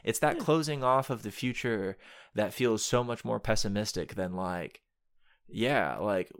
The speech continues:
Speaker 1: we can, we can reach the edges of the solar system and we're, and still be human. We can implant, m-, like, machines into our heads and have full conversation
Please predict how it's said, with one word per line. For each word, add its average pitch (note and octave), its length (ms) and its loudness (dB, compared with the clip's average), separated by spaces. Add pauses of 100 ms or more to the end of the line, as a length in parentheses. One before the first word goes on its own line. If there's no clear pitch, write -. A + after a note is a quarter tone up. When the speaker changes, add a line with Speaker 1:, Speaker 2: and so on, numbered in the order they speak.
Speaker 1:
we C#3+ 180 0
can, D#3+ 400 0
we C3+ 240 0
can A2 420 -2
reach - 540 0
the A2+ 260 2
edges A#2 600 0
of F#2+ 180 -4
the G#2 100 -4
solar A#2+ 340 0
system G#2 520 -10 (320)
and G#2 220 2
we're, A2 300 4 (200)
and A#2+ 180 2
still D3 280 6
be C3 180 2
human. A2 540 -2 (260)
We C3 140 4
can C3+ 220 2 (100)
implant, C#3 1040 6 (1300)
m-, A#2+ 180 -12 (140)
like, A#2+ 320 4
machines B2+ 1080 2 (140)
into B2 320 2
our G#2+ 140 8
heads A2 580 2 (100)
and A2+ 100 -4
have A2 280 -2
full B2+ 260 2
conversation A#2 720 2